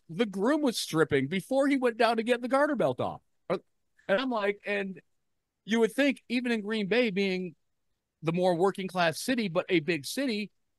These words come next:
they would, you know, take some of that Milwaukee and Madison motif and be like, "No, we can't have any of that." 'Cause there's a venue up here, like, in Madison, Sean's probably done it,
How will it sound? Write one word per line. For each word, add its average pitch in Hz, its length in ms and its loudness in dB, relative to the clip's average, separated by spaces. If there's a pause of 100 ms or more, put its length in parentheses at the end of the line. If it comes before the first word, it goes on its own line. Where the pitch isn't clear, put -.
(400)
they 208 180 6
would, 220 220 -2 (100)
you 214 120 -2
know, 190 80 -2
take 190 260 -2
some 202 160 -2
of 196 40 0
that 185 160 0
Milwaukee 165 520 0
and 147 100 -4
Madison 147 840 -2 (180)
motif 156 500 4
and 185 80 -4
be 170 100 2
like, 147 200 2
"No, 147 160 4
we 127 120 0
can't 147 220 0
have 147 140 2
any 135 100 2
of 123 60 2
that." 185 280 2 (380)
'Cause 151 260 2 (100)
there's 220 200 2
a 196 40 6
venue 175 300 2
up 165 80 0
here, 170 180 0
like, 156 180 0
in 143 100 -2
Madison, 165 500 0
Sean's 196 340 -2
probably 143 300 0
done 117 200 2
it, 151 120 -4